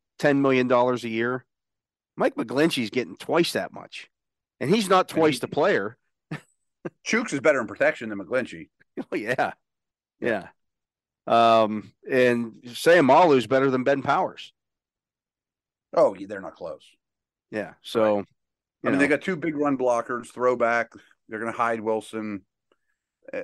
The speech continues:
Speaker 2: I mean, I think they overspent.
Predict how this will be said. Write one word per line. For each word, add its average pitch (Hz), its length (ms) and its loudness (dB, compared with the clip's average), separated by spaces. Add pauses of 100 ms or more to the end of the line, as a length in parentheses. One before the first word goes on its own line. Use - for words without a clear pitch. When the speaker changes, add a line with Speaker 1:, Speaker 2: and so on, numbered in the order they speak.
Speaker 2:
I 127 60 -2
mean, 107 320 -6 (580)
I 120 120 -4
think 170 180 -2
they 147 100 4
overspent. 147 680 0